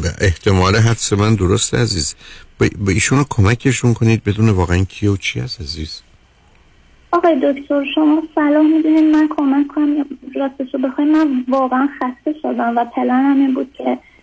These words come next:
Speaker 2: حقیقتش یک ماه دیگه موو کنم به یه شهر دیگه و حتی در واقع اولش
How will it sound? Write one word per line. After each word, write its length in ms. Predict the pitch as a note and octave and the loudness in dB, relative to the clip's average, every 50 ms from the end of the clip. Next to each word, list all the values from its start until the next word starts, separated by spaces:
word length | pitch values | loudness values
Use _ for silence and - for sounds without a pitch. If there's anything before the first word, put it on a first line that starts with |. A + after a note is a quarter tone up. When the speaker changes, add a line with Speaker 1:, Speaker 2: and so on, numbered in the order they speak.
| _ _ _ _ _ - | _ _ _ _ _ -6
Speaker 2:
حقیقتش 680 | A#3+ A3+ A3+ A#3 A3+ A3+ A3+ A#3+ B3 B3 C#4 B3+ C4 - | -4 -2 0 0 0 2 0 0 0 -2 -4 -6 -4 -2
یک 240 | C4 C4 B3+ - - | -2 -2 -2 0 0
ماه 220 | B3 B3 A#3+ A#3+ | 0 2 2 0
دیگه 220 | A3+ A#3 A3+ A3 B3 | 0 -2 -2 -2 0
موو 260 | A#3 A#3+ B3 B3 A#3+ - - | 2 4 4 2 2 0 -6
کنم 320 | - - A#3+ A#3 A#3+ A#3+ A#3 | -4 -4 -2 0 0 0 0
به 80 | A3 | 0
یه 180 | G#3+ A3 A3+ A3+ - _ | 0 0 -2 -4 -4 _
شهر 300 | A3+ A3+ A#3 A#3 A#3+ A3+ | -2 -2 0 0 0 -2
دیگه 680 | A3 - A3+ G#3+ G#3+ A3+ A3+ A3+ A3 G#3+ G#3+ G#3+ A#3+ B3 - - _ _ _ _ _ _ - - | -2 -4 -6 -4 -2 -2 0 0 0 0 -2 -4 -6 -10 -14 -20 _ _ _ _ _ _ -10 -4
و 540 | A3+ A3 A3+ A3 A3 A3+ A#3 A#3 A3+ A3 - - - - - _ _ _ _ | 0 0 0 2 2 2 2 4 4 2 0 -2 -6 -12 -12 _ _ _ _
حتی 380 | - - - - - - - - - - - - - - - - - - _ | -8 -2 0 0 0 0 -4 -8 -6 -6 -6 -6 -8 -10 -12 -18 -18 -6 _
در 140 | - A#3 A3 | 0 0 0
واقع 280 | G#3+ A3+ A3+ B3+ C4 - - - _ _ _ _ _ | 0 -2 0 0 -2 -2 -2 -10 _ _ _ _ _
اولش 300 | A3+ A#3 A#3 B3+ C4+ C4+ | -2 0 2 2 2 0